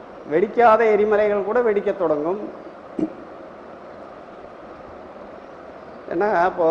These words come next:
அந்தமான் தீவுல ஒரு எரிமலை இருக்கு, எல்லாருக்கும் தெரியும். அது த-, எரிமலை தீவுன்னே பேர் அந்த தீவுல. அந்த இது ரொம்ப நாளா ஒண்ணுமே எரிமலைன்னு தெரியும், ஆனா அது மேல ஒண்ணும் யாரும் பார்த்தது கிடையாது. ஆனா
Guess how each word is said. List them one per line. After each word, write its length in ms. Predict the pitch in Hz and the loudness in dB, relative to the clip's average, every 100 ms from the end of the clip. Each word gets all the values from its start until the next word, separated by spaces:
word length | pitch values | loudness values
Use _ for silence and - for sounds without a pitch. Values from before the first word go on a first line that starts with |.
| 170 170 143 | 8 8 6
அந்தமான் 420 | 151 208 208 190 | 6 6 6 6
தீவுல 260 | 185 180 190 | 4 4 6
ஒரு 80 | 175 170 | 6 4
எரிமலை 260 | 170 170 151 | 4 6 6
இருக்கு, 220 | 135 143 160 151 | 4 2 2 2
எல்லாருக்கும் 380 | 143 147 147 131 | 4 4 2 0
தெரியும். 340 | 127 127 151 - - - - - - - - - - - - - - - - - | 0 2 2 0 -6 -14 -14 -16 -16 -18 -18 -18 -16 -18 -18 -18 -16 -16 -12 -4
அது 120 | 147 143 - | -2 -2 0
த-, 100 | 127 - 160 160 | -2 0 -2 2
எரிமலை 320 | 170 185 185 175 - | 2 4 6 4 4
தீவுன்னே 340 | 170 170 170 156 | 2 4 2 2
பேர் 200 | 151 147 | 2 2
அந்த 120 | 139 127 | 2 0
தீவுல. 300 | 135 131 131 156 - - - - - - - 156 | 0 2 4 2 0 -8 -12 -14 -16 -16 -2 0
அந்த 200 | 190 190 185 170 156 139 131 117 110 107 - - - - - - - - - - | 4 6 8 10 8 8 6 4 0 -4 -10 -14 -16 -18 -18 -18 -18 -16 -10 -4
இது 120 | 202 196 156 139 - | 0 2 4 2 0
ரொம்ப 160 | 165 180 | 0 4
நாளா 220 | 185 196 190 | 6 8 6
ஒண்ணுமே 300 | 175 175 185 233 - - - - - - - - - 131 | 6 4 4 2 -2 -12 -16 -16 -16 -18 -18 -16 -2 2
எரிமலைன்னு 480 | 151 202 214 240 240 226 | 6 8 8 6 6 4
தெரியும், 260 | 226 226 214 | 4 4 4
ஆனா 100 | 202 | 4
அது 140 | 180 | 4
மேல 160 | 190 190 | 4 4
ஒண்ணும் 220 | 185 190 170 | 4 6 6
யாரும் 260 | 180 180 180 | 6 6 4
பார்த்தது 280 | 196 185 151 | 4 4 4
கிடையாது. 280 | 143 131 143 | 4 6 6
ஆனா 120 | 156 | 4